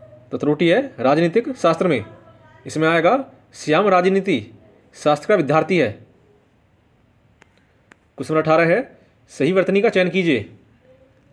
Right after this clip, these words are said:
आपको दुर्गम की सही वर्तनी बतानी है कि दुर्गम की सही वर्तनी कौन सी है।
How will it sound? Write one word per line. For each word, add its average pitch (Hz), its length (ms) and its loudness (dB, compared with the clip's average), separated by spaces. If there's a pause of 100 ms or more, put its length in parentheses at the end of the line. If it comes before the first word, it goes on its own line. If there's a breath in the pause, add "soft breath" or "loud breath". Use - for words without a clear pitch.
(200)
आपको 247 260 0
दुर्गम 175 320 0
की 131 240 -4 (640)
सही 151 240 -2
वर्तनी 165 240 0
बतानी 170 340 0
है 190 160 0
कि 165 140 -10
दुर्गम 160 320 0
की 214 60 -2
सही 160 160 0
वर्तनी 180 240 2
कौन 175 160 2
सी 170 160 -2
है। 113 220 -2